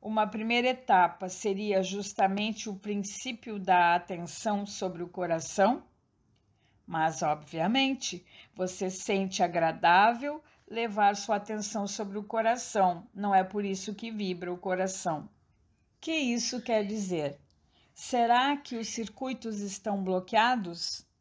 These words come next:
Não, isso quer dizer simplesmente que sua consciência funciona ao nível do ego.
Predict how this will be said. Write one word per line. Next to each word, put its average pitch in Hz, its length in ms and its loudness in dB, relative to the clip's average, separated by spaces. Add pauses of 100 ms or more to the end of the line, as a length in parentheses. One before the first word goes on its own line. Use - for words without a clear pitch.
(380)
Não, 196 360 0
isso 233 360 -4
quer 208 240 2
dizer 214 500 0
simplesmente 226 1000 -2
que 285 160 -8
sua 226 320 0
consciência 240 760 -2
funciona 240 840 -2 (320)
ao 226 160 2
nível 208 320 2
do 208 220 -2
ego. 170 360 2